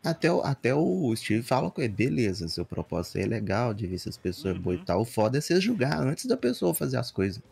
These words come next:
Speaker 2: É.
Speaker 1: Matar criança e tudo.
Speaker 2: Pois é, e aí ele vai colocando a ideologia dele, né, que é perigosíssimo hoje em dia você ter as ideologias.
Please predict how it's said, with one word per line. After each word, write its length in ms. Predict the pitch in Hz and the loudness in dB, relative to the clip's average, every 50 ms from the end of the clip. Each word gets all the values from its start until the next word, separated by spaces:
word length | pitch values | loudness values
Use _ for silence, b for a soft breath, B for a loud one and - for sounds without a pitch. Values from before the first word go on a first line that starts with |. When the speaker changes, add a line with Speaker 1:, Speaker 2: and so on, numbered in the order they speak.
| - - - _ _ - | -20 -20 -20 _ _ -2
Speaker 2:
É. 240 | 143 156 180 185 - 165 B B B B B _ _ - | 0 0 0 0 -2 -6 B B B B B _ _ 0
Speaker 1:
Matar 340 | 95 90 87 - 104 101 | 2 2 2 2 0 0
criança 580 | - - 107 90 87 92 104 117 123 110 - 101 | 2 4 4 4 4 4 4 4 4 2 2 -2
e 40 | 90 | -2
tudo. 280 | - - 90 92 90 - _ - | -2 -2 -2 -2 -2 -4 _ 2
Speaker 2:
Pois 200 | 302 320 269 196 | 2 4 4 6
é, 140 | 226 226 202 | 6 6 8
e 100 | 214 240 | 8 10
aí 220 | 220 214 254 311 | 10 10 10 10
ele 260 | 269 196 202 247 254 220 | 10 12 10 10 10 8
vai 320 | 165 151 170 202 254 277 | 4 6 6 6 6 4
colocando 480 | - - 220 190 175 - - 190 190 185 | 4 6 6 6 6 4 2 0 2 4
a 80 | 175 156 | 4 4
ideologia 680 | 143 143 147 143 139 127 120 107 113 127 156 147 117 | 4 6 6 8 6 6 4 2 -2 -2 0 0 0
dele, 300 | 107 110 131 180 185 156 | 2 2 0 0 2 0
né, 180 | 147 165 180 170 | -2 -2 -4 -4
que 120 | - - 123 | -2 -2 -2
é 80 | 123 - - - 104 107 - - | -2 -4 -10 -20 -20 -20 -10 -6
perigosíssimo 920 | - 131 120 113 135 131 110 98 92 98 113 165 185 - - 139 127 120 | -4 -4 -2 0 0 0 0 -2 -4 -2 -2 -2 0 -2 -2 -2 -2 -2
hoje 120 | 117 110 113 | 0 0 -2
em 40 | 107 | -2
dia 200 | 101 131 139 113 | 0 0 0 0
você 260 | 104 107 - - 127 | -2 -4 -8 -8 -8
ter 200 | - - 120 117 113 110 110 | -6 -4 -4 -4 -4 -6 -8
as 200 | - 113 110 104 | -10 -10 -10 -10
ideologias. 500 | 110 101 110 113 107 110 113 113 117 123 | -8 -8 -6 -6 -6 -6 -6 -8 -10 -14